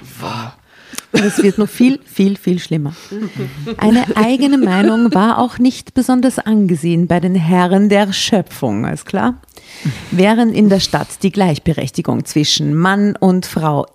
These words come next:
Speaker 2: immer mehr zur Realität wurde, schien die Rollenverteilung bei uns auf dem Land noch fest verwurzelt zu sein. Und so sehr ich auch versuchte, daran zu rütteln, es gelang mir nicht, die Wurzeln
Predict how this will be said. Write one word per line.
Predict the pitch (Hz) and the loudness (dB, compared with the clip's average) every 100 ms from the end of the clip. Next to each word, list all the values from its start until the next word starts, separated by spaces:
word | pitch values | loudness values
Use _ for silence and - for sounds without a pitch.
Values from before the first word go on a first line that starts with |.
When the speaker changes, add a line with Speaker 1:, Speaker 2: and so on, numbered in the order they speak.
| - | 0
Speaker 2:
immer | 240 233 202 | 4 4 4
mehr | 202 175 165 160 | 4 4 2 2
zur | - 180 165 | 2 2 2
Realität | 185 214 226 233 - 262 214 165 | 2 0 0 -2 2 2 2 0
wurde, | 160 151 170 220 - - - | -2 0 0 -2 -10 -20 -10
schien | - 226 226 | 0 4 4
die | 196 | 4
Rollenverteilung | 170 170 156 151 147 135 143 143 | 2 2 0 -2 -6 -4 -4 -4
bei | 135 - | -6 -4
uns | 214 190 | -2 -4
auf | - | -8
dem | - 135 | -10 -6
Land | 143 165 - | -4 -4 -6
noch | 131 | -10
fest | - 208 - - | -6 -6 -6 -6
verwurzelt | 147 190 - - | -2 -2 -4 -10
zu | - | -12
sein. | - - - - _ - - - | -12 -12 -12 -16 _ -20 -20 -6
Und | 190 185 | -2 0
so | 190 | 0
sehr | 175 180 185 | -2 0 -2
ich | - - | -4 -4
auch | - 156 | -4 -4
versuchte, | - 180 165 156 - | -4 -6 -6 -8 -6
daran | 160 160 156 | -6 -4 -6
zu | - 165 143 | -4 -6 -6
rütteln, | - - 143 | -8 -8 -6
es | 170 160 | -6 -4
gelang | - 170 156 165 180 | -2 -2 0 0 0
mir | 180 202 | 2 2
nicht, | 196 202 - - - | 0 -2 -8 -14 -6
die | 165 | -4
Wurzeln | 156 151 - 156 160 | -2 -6 -8 -8 -8